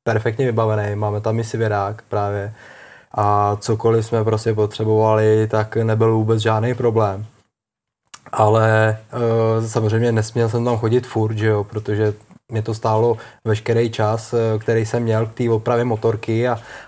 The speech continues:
a vždycky já jsem to chtěl dělat za světla. Jo, já jsem přijel vždycky za světla a chtěl jsem vždycky odservisovat tu motorku za světla. Někdy to nešlo, protože samozřejmě pak přišly do toho i jiné věci,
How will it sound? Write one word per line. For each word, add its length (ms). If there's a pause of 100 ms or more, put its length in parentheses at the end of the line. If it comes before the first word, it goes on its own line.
a 300
vždycky 260
já 140
jsem 180
to 80
chtěl 260
dělat 180
za 100
světla. 400 (500)
Jo, 280
já 160
jsem 180
přijel 280
vždycky 260
za 100
světla 600 (420)
a 120
chtěl 220
jsem 140
vždycky 240
odservisovat 640
tu 80
motorku 420
za 100
světla. 320
Někdy 280
to 120
nešlo, 420
protože 420
samozřejmě 500
pak 160 (580)
přišly 320
do 100
toho 260
i 40
jiné 340
věci, 440